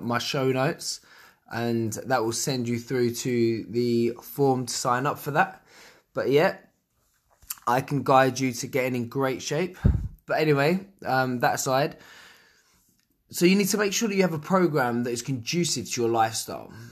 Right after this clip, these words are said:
Um, but not only that, that it follows along with your lifestyle. So you need to look at how many times a week you're going to be training, and then you need to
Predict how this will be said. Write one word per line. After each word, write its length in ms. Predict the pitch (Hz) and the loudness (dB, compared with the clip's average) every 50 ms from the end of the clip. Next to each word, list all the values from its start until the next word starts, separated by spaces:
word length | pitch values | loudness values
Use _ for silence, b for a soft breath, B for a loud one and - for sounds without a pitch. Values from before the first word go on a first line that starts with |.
| 143 B B _ _ _ _ - - | -20 B B _ _ _ _ -16 -8
Um, 500 | - 123 127 127 123 120 117 117 117 110 - - | -2 0 2 2 2 2 2 0 0 -2 -4 -4
but 160 | - 143 156 | -2 0 2
not 100 | 175 196 | 4 4
only 140 | 196 190 165 | 4 4 4
that, 440 | 143 139 131 - - - - 92 - | 4 4 2 2 0 -6 -14 -8 -4
that 280 | 147 135 - - 117 139 | -4 -4 -2 -2 0 0
it 220 | 143 139 - - | 0 0 -4 -10
follows 460 | - - - 180 165 151 143 135 127 | -18 -4 0 2 4 4 4 2 2
along 180 | 139 143 139 127 | 0 0 0 0
with 140 | 120 101 101 | -2 -4 -4
your 80 | 110 | -2
lifestyle. 420 | 107 107 104 101 104 - 113 107 110 | -2 -2 -2 -4 -4 -6 -6 -6 -6
So 380 | 110 - 135 123 127 131 131 110 b b b b b b b b b b b b b b b b _ _ _ _ _ _ _ _ _ _ _ _ _ _ _ _ _ _ _ _ _ _ _ _ _ _ 120 123 | -4 -4 -2 -2 -2 -2 -2 -4 b b b b b b b b b b b b b b b b _ _ _ _ _ _ _ _ _ _ _ _ _ _ _ _ _ _ _ _ _ _ _ _ _ _ -20 -12
you 200 | 127 139 151 175 185 | -4 2 4 4 6
need 280 | 196 208 214 208 185 185 | 6 4 4 2 0 -2
to 520 | - - 202 190 190 185 180 170 147 - - - _ _ _ _ _ _ _ _ - | 0 0 2 2 4 4 4 4 2 0 -4 -14 _ _ _ _ _ _ _ _ -10
look 360 | 151 160 180 202 202 - - | 0 4 4 4 4 4 0
at 140 | 190 127 139 | -2 -2 0
how 180 | 147 196 202 | 2 2 2
many 160 | 208 214 208 | 4 2 0
times 260 | 190 - 208 190 175 160 | 2 2 0 2 2 0
a 60 | 165 | 0
week 240 | 160 160 143 120 120 | 0 0 0 0 0
you're 140 | 139 135 | -2 -2
going 260 | - - 147 143 143 139 | 0 0 0 0 0 -2
to 100 | - 131 | -4 -6
be 80 | 131 123 | -8 -8
training, 600 | - - 147 139 143 143 147 151 175 220 - b b b b b b b b b b b _ _ _ _ _ _ _ _ _ _ _ _ _ _ _ - - _ _ _ _ _ _ _ _ _ _ - | -4 -2 -2 -2 -2 -2 -2 -2 -4 -4 -6 b b b b b b b b b b b _ _ _ _ _ _ _ _ _ _ _ _ _ _ _ -20 -20 _ _ _ _ _ _ _ _ _ _ 0
and 180 | 135 147 151 | 2 4 4
then 140 | 151 151 151 | 4 4 4
you 80 | 147 147 | 4 4
need 140 | 147 139 | 2 2
to 120 | - 147 | 0 -4